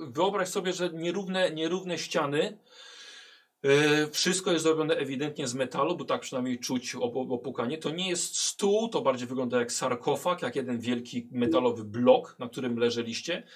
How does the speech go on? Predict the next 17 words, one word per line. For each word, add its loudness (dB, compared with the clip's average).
Te 2
kable 0
wchodzą 0
gdzieś -8
po -6
prostu -4
w -8
ścianę. -2
Nie -2
widzicie -8
jakiegoś 2
tunelu 0
odchodzącego, -6
nie 0
widzicie -6
żadnych -4
drzwi. -10